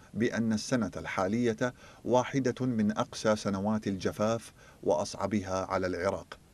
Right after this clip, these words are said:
الوزارة حذرت من خطورة نقص مخزون المياه في البلاد إلى اثني عشر بالمئة فقط، ما يهدد بموسم جفاف رابع من نوعه من حيث المساحة.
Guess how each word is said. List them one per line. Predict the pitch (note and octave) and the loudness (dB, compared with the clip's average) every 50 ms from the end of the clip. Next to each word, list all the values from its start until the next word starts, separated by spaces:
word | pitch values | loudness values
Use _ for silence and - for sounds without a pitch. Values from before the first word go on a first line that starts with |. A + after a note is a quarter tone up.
| - - - - G2 | -20 -20 -6 -4 -2
الوزارة | G2 F2+ F2+ F2+ E2+ G#2 F2+ F2+ F#2 F2+ - G2 | -2 0 0 -2 0 -2 -2 0 -2 -2 -4 -6
حذرت | F2 - G#2 G2+ F#2+ G#2 G#2+ A#2 A#2+ - - - A#2+ | -4 -4 -4 0 2 2 2 2 2 -2 -4 -2 -2
من | A2+ A2 A2 | -2 -2 -2
خطورة | - D#3 - D3 D3 C#3+ C3 B2 A2+ - | -4 -2 0 0 2 2 2 0 0 0
نقص | B2+ B2 C#3+ D3+ - - - - | 0 0 0 -2 -4 -6 -4 -2
مخزون | A#2+ A2+ A2 G2+ - G#2 G2 A2 B2 A#2 A#2 | 0 0 -2 -4 -6 -6 -4 -2 -2 0 0
المياه | A2+ A2 G#2 G#2+ A2 A2 G#2 G#2 G2+ G2+ | 2 2 4 4 4 4 2 0 0 -4
في | - - A2 | -4 -2 -2
البلاد | G2+ F#2+ G#2+ G#2+ A2 G#2+ G#2 G2+ - - - G2+ | 0 2 2 4 4 4 4 2 0 -2 -4 -2
إلى | G2+ F#2+ F#2 | 0 0 -2
اثني | F#2 - - G#2+ A2+ A#2 A2 | -2 0 0 2 2 4 2
عشر | G2+ G#2 G#2+ G#2+ - G2 G2+ F#2+ | 2 0 0 -2 0 2 2 4
بالمئة | F#2 F#2 F#2 F#2 G#2+ A2 G2+ G2 F#2+ | 4 2 2 2 2 2 2 0 2
فقط، | - C3+ - - F2 D#2+ - - - - - | 0 0 0 0 -2 -2 -4 -10 -20 -10 -6
ما | E2+ F#2 E2 D#2 | -2 -2 -2 -2
يهدد | E2+ F2 F2 G2 G#2 F#2 G2 F2+ - | -2 -4 -2 0 0 0 0 0 0
بموسم | F#2 F2+ G2 F#2+ F#2+ G2 G#2 G#2 - - G2+ F#2+ | 0 0 0 0 0 2 0 0 0 -2 -2 0
جفاف | G2 F#2+ F#2+ G2 F2 - A2+ A2+ A2 - G#2 | 0 0 0 0 2 6 6 6 6 6 2
رابع | F#2+ F2+ G#2 A2 A#2+ B2 A#2 C3 A#2 C3 C#3 | 2 4 4 4 4 6 4 4 2 4 2
من | C#3 C#3 C#3 C3+ C3 | 2 2 4 4 6
نوعه | A#2+ A2 G2+ E2+ F#2 F#2 F#2 F#2+ F#2 F2 - - - - - - - | 6 4 4 2 0 0 0 -2 -2 -2 -4 -10 -20 -20 -14 -4 0
من | G2+ G2+ F#2+ F2+ | 0 0 0 0
حيث | - - F#2 F2+ F2 - - | -2 -2 -2 -2 -2 0 0
المساحة. | G2 F#2+ F#2 G2 G#2 - - D#2+ D#2 - - D#2+ - | 0 0 2 0 0 0 0 -2 -2 -2 -4 -6 -6